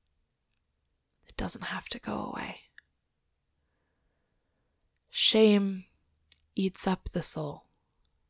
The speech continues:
Shame tells us that who we are is inherently bad or inherently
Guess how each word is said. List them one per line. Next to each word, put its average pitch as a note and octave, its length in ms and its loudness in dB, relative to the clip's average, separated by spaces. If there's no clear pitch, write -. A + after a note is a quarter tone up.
Shame G#3 540 2
tells F3+ 360 2
us - 460 -2
that E3+ 140 -6
who G3 240 2
we G3+ 220 6
are F3 520 0
is E3+ 140 -2
inherently F3 640 -4
bad E3 540 -6
or F3 140 -8
inherently F3 560 -4